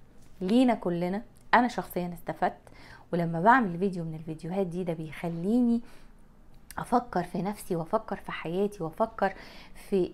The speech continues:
إزاي إن أنا أطبق اللي أنا بقول لكم عليه. أنا كمان فكرت في حاجة كده منغصة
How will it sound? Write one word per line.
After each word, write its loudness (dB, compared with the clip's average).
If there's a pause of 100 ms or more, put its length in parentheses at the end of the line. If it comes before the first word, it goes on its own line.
(100)
إزاي 8
إن 4
أنا 6
أطبق 2 (140)
اللي 2
أنا 4
بقول 2
لكم -2
عليه. 0 (920)
أنا 6
كمان -2 (240)
فكرت -6 (320)
في -6
حاجة 0
كده -4
منغصة -6